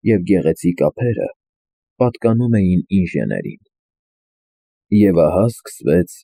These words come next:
իմ նոր ծառայությունը։ Ես հեռագրեր էի ստանում և ուղարկում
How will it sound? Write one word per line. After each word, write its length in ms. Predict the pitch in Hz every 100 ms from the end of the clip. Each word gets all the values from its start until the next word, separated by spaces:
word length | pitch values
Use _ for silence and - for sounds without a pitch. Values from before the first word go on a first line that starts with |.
| _
իմ 180 | 117 113
նոր 260 | 92 82 85
ծառայությունը։ 920 | - 71 50 55 - - - - - _ _ _ _ _ _ _ _ _ _ -
Ես 260 | 160 156 147
հեռագրեր 460 | 139 139 147 143
էի 120 | 52
ստանում 460 | - - 57 58 67
և 220 | 64 -
ուղարկում 480 | 73 76 - -